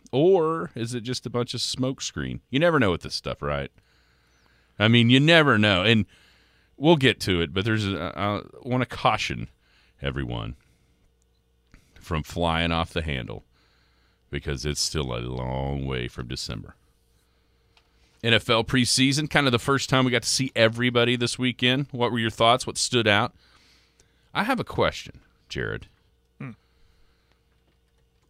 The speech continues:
Speaker 1: Is Stetson Bennett an N F L quarterback?
Speaker 2: I'm trying to gauge what you really think.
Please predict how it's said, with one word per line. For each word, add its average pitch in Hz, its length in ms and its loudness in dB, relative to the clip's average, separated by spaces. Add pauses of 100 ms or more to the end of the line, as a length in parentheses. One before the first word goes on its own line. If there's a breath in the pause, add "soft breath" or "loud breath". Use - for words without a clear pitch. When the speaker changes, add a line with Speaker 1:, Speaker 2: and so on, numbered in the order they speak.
(180)
Speaker 1:
Is 107 100 -2
Stetson 277 520 0
Bennett 143 320 0 (2000)
an 110 160 0
N 123 140 -2
F 175 180 -2
L 160 120 -2
quarterback? 123 540 -8 (4000)
Speaker 2:
I'm 135 80 -10
trying 160 320 -2
to 135 60 -6
gauge 123 320 -4
what 123 160 -6
you 117 160 -8
really 113 320 -6 (160)
think. 110 560 -12